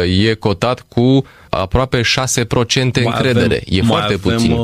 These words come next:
Speaker 1: un
Speaker 2: uh,
Speaker 1: asemenea procent nu poți emite pretenții la
Speaker 2: Ba da,
Speaker 1: prezidențiale.
Speaker 2: ba da, campania abia începe. Am început, abia a început anul,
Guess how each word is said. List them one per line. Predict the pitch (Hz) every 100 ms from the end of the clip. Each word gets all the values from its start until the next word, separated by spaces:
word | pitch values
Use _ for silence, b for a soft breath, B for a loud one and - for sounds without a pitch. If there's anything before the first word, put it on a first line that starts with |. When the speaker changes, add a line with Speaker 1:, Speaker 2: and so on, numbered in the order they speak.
| 113
Speaker 1:
un |
Speaker 2:
uh, | 101
Speaker 1:
asemenea | 98 117 120 110
procent | - 104 - - 113
nu | 123 151
poți | 139 101 -
emite | 90 95 90
pretenții | 85 85 87 95 90
la | 92 90
Speaker 2:
Ba | 95
da, |
Speaker 1:
prezidențiale. | 123 131 - 98 82 101
Speaker 2:
ba | 104 98
da, | 104 147
campania | - 139 139 160 147
abia | 123 113
începe. | 110 104 87 92
Am | 95
început, | 95 95 98
abia | 113 135
a |
început | 131 - 110 110 120
anul, | 123 127 120